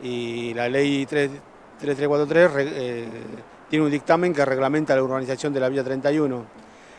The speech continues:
Nosotros venimos trabajando, eh, desde que salió la ley, venimos trabajando y, a-, este, pidiendo al gobierno de la ciudad que este dictamen sea aprobado en la legislatura y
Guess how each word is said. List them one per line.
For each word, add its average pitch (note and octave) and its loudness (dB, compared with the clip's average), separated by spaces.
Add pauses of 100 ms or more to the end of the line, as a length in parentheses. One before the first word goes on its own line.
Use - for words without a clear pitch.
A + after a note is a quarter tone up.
(120)
Nosotros E3 2
venimos E3 4
trabajando, C3+ 2 (680)
eh, A#2 -8
desde B2+ -2
que C3 -2
salió C#3+ 2
la D3 8
ley, F#3+ 10
venimos D#3 4
trabajando C3+ 0 (520)
y, B2 -4
a-, B2 -2 (100)
este, A#2+ -8
pidiendo D3+ 4
al B2+ 6
gobierno C#3+ 4
de C#3 2
la B2+ -2
ciudad E3 6
que A#2+ -4
este C#3 -2
dictamen C#3+ -2 (720)
sea D#3 4
aprobado D3 6
en D#3 4
la D3 2
legislatura F3 4 (880)
y B2 -4